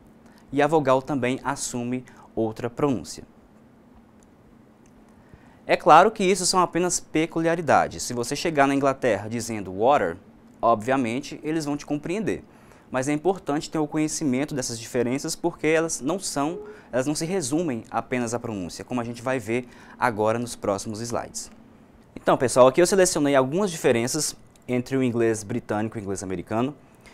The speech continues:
Essas diferenças, elas se resumem basicamente a três tópicos, que é o vocabulário, a pronúncia e a ortografia. Então, nós vamos ver alguns exemplos aqui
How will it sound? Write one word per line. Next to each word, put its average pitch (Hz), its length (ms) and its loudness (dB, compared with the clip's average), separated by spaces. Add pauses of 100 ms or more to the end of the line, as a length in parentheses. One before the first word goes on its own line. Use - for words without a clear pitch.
(120)
Essas 185 240 -2
diferenças, 143 600 2
elas 139 160 0
se - 80 -2
resumem 139 420 0
basicamente 143 840 2 (240)
a - 80 -8
três 160 340 0
tópicos, - 680 2 (260)
que - 80 -4
é 127 40 6
o 127 40 6
vocabulário, 135 720 4 (600)
a - 60 -4
pronúncia 135 720 0 (200)
e 123 80 -2
a 131 80 8
ortografia. 175 800 0 (840)
Então, 127 120 0
nós 135 120 2
vamos 160 200 2
ver 139 100 6
alguns 160 340 4
exemplos 117 440 -2
aqui 135 300 -2